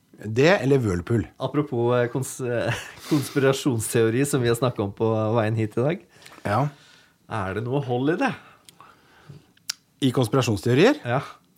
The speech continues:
Speaker 1: Er det et s-, direkte spørsmål til meg?
Speaker 2: Ja, faktisk.
Speaker 1: Skal jeg svare ja eller nei på det?
Speaker 2: Ja.
Speaker 1: Ja.
Speaker 2: Såpass jeg tror nei, ja.
Speaker 1: Nei, altså, jeg synes det er litt, eh, jeg synes det er litt morsomt, da.
Speaker 2: Mhm.
Speaker 1: Eh, jeg synes det er fascinerende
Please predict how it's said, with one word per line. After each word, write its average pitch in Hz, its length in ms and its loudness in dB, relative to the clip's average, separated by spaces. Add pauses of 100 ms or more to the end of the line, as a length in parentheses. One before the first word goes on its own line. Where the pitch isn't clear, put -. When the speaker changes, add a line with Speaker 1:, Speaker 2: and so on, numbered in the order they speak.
(140)
Speaker 1:
Er 165 1040 -4
det 139 80 4
et - 60 -6
s-, - 80 -12 (100)
direkte 127 540 0
spørsmål 110 340 -4
til 127 120 2
meg? 277 180 4 (140)
Speaker 2:
Ja, 143 120 0
faktisk. 175 540 -6
Speaker 1:
Skal - 180 2
jeg 143 80 2
svare 127 200 6
ja 101 80 2
eller 92 180 -2
nei - 80 -4
på 123 80 0
det? 240 100 4 (120)
Speaker 2:
Ja. 123 120 -8 (960)
Speaker 1:
Ja. - 140 -4 (600)
Speaker 2:
Såpass 110 360 -8
jeg 98 240 -4
tror 98 160 -8
nei, 80 180 -12
ja. - 120 -20 (680)
Speaker 1:
Nei, - 160 -12 (100)
altså, 131 220 -6
jeg 208 400 0
synes 143 260 -4
det 175 80 2
er 139 140 2
litt, 151 260 -4
eh, 156 420 0 (200)
jeg 170 160 -2
synes 160 180 -6
det 147 60 2
er 135 80 0
litt 160 80 -2
morsomt, 101 260 -2
da. 85 100 -6 (240)
Speaker 2:
Mhm. 127 280 -8 (680)
Speaker 1:
Eh, 120 340 -4 (260)
jeg 85 160 -6
synes - 240 -8
det 208 80 0
er - 80 -8
fascinerende 127 840 0